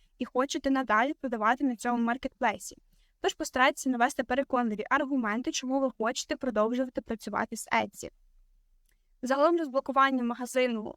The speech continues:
е, на Etsy передбачено близько протягом шести місяців. Подача апеляції відбувається в розділі Etsy Hub Center, е, розділ Fin and Appeal. Е, далі це звернення в підтримку.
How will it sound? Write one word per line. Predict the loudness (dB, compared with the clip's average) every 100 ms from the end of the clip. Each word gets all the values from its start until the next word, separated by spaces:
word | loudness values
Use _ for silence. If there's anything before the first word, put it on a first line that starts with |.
| 0
е, | 2 2 0
на | 0
Etsy | -2 -2 -4
передбачено | -4 0 2 2 0 -2
близько | -2 -2 -4 -6
протягом | -4 -4 -4
шести | -6 -6 -4 -2
місяців. | -2 -4 -4 0 0 -2 _ _ _
Подача | 0 2 2 0
апеляції | -6 0 2 2 -2 -6
відбувається | -2 2 2 2 -2
в |
розділі | 0 0 -2 -6 -4 -2
Etsy | -2 -2 -8 -8
Hub | -6 0
Center, | 2 2 -2 -8 _ _ -4
е, | 0
розділ | 0 0 -2 0
Fin | -2 0
and |
Appeal. | 0 -2 -6 -10 -12 _ _ _ _ _ _ _ _
Е, | 0 4
далі | 4 4 0
це | -2
звернення | 0 0 0 -4
в |
підтримку. | -6 -4 -2 -2 -6 -16